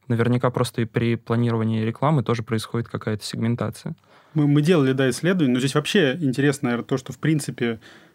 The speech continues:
Speaker 2: и почему мобильные игры так выросли, и почему это такая большая история, потому что стали играть группы населения, которые раньше вообще не играли. Там вот часто об этом не думают, но, в принципе, например, женщина тридцать плюс, как она раньше могла играть в игры? Ну, как вы себе представляете,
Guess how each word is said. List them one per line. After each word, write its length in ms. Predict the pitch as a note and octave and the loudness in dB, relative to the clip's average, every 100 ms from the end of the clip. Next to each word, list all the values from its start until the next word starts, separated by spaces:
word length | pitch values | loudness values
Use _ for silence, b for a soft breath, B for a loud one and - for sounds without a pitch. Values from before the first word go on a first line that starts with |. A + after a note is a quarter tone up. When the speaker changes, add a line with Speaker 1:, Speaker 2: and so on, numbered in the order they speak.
| B - | B -12
Speaker 2:
и 40 | |
почему 300 | D3 - D3 | -6 0 2
мобильные 420 | B2+ A#2+ A#2+ B2+ | 2 0 0 0
игры 160 | B2 A#2+ | 0 -4
так 180 | A#2 B2 | -6 -2
выросли, 380 | B2+ A#2 - | -4 -4 -6
и 40 | A2+ | -8
почему 300 | - B2+ A#2+ | -8 -6 -6
это 80 | A#2 | -6
такая 180 | A#2+ | -6
большая 300 | A#2+ B2 C3+ | -6 -4 -6
история, 280 | B2+ - G#3+ | -4 0 0
потому 280 | C#3 B2+ C3+ | 0 -2 -2
что 140 | - - | -2 -8
стали 320 | - C3 B2 | -2 -2 0
играть 260 | C3 C3 | -2 -2
группы 260 | B2 C3+ C3 | -2 -4 -4
населения, 440 | B2 A#2+ D#3+ F#3+ | -6 -2 0 0
которые 300 | C3+ B2 B2 | 0 -2 0
раньше 140 | C3+ C3 | -2 -2
вообще 180 | A#2+ B2 | -6 -4
не 100 | B2 | -2
играли. 380 | B2 A2+ G#2+ - B B B B | 0 0 -2 -12 B B B B
Там 120 | B2 | -6
вот 200 | C#3 C3 - - F#3+ | -2 -4 -6 -18 -4
часто 260 | C#3+ C3 | -2 0
об 60 | C3+ | 0
этом 160 | B2+ C3 | 0 2
не 80 | |
думают, 280 | C#3 A3+ D3+ | 4 4 4
но, 60 | A#2+ | -2
в 60 | |
принципе, 500 | - D#3 C3 B2 A#2 G#2+ B B B - | -2 0 0 -2 -4 -6 B B B -8
например, 220 | A#2 A#2+ | -6 -4
женщина 440 | A2 D3+ D#3+ C3+ A#2 | 0 2 2 0 0
тридцать 320 | C#3 C#3+ C3+ | -6 -6 -6
плюс, 240 | C#3 A#2+ | -4 -2
как 200 | - C3+ | -2 -2
она 140 | C3 B2+ | 0 0
раньше 280 | B2+ A#2 | 0 -2
могла 260 | B2 A2+ A#2 | -2 -2 -2
играть 240 | A#2 A2+ | -2 -2
в 60 | A#2 | -4
игры? 240 | G#2+ - G#2 _ b b b b b b _ _ C#3+ | -8 -10 -20 _ b b b b b b _ _ -2
Ну, 260 | B2+ E3 F3 - | -2 -4 -12 -4
как 140 | C#3 A#2 | -2 -2
вы 60 | |
себе 120 | A2+ | -4
представляете, 500 | A2 A2 - A2+ A2+ | -8 -8 -4 -4 -6